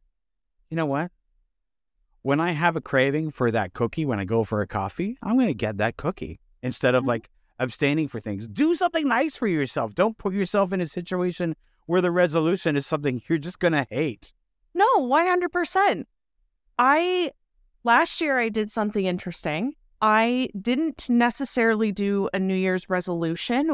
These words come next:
Speaker 2: What I did is I started planning at the beginning of December, what do I see the new year, the new year looking like for me?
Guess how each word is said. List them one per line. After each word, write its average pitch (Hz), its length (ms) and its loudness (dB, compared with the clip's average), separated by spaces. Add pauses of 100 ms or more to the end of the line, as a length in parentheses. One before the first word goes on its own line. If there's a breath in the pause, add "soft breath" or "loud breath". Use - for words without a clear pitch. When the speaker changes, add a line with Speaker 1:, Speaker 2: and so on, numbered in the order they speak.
Speaker 2:
What 214 180 2
I 202 140 2
did 196 280 0
is 190 220 -2
I 185 140 -2
started 247 400 -2
planning 220 420 0
at 202 120 -2
the 196 80 -4
beginning 196 560 0
of 180 120 -2
December, 170 640 -2
what 180 420 -2
do 262 220 0
I 214 240 2
see 190 640 -6 (360)
the 202 100 2
new 196 240 0
year, 175 440 0
the 180 160 -4
new 214 200 2
year 180 340 2
looking 175 400 -2
like 131 300 -4
for - 180 -6
me? 135 340 -4